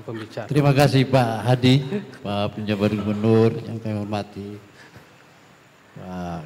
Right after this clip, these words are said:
Speaker 2: Kabid Humas dari Pengadilan. Mungkin saya, eh, tidak seperti para pembicara,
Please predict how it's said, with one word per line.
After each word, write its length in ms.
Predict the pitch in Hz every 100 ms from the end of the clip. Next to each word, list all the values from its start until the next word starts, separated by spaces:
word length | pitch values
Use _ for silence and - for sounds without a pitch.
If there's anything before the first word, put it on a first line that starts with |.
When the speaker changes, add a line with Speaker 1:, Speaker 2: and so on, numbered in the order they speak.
| -
Speaker 2:
Kabid 260 | - 90 -
Humas 560 | 104 107 110 117 - - - - _ - - 127
dari 240 | 95 92 95
Pengadilan. 560 | 90 90 90 90 98 107 - - - - - _ - - - _ -
Mungkin 320 | 110 110 123 117
saya, 560 | 117 117 117 113 110 - - -
eh, 500 | 110 110 104 98 90 87 - -
tidak 320 | 135 131 -
seperti 500 | 131 131 123 - 113
para 240 | 107 104
pembicara, 800 | - 101 104 - 95 98 92 90